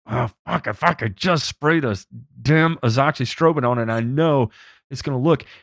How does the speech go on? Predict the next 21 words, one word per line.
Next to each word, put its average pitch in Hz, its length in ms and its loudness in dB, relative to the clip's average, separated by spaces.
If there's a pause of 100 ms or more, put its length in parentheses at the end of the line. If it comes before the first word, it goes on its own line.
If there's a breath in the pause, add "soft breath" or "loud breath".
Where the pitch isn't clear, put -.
(120 loud breath)
eighty-seven 147 580 -2
percent - 420 -4
better 131 300 0
in 107 60 -2
a 107 60 0
week. 135 260 2
And 107 80 -2
I'll 110 80 -2
be 107 80 2
like, 90 200 -2
"Okay, 85 320 -2 (120)
fuck - 180 -10
it. - 280 -6
It's, 107 180 -6
I'm 98 200 -2
gonna 113 120 4
use 147 180 4
it." 127 80 4 (160)
And 104 100 -2
I'm 113 80 0
gonna 107 120 -2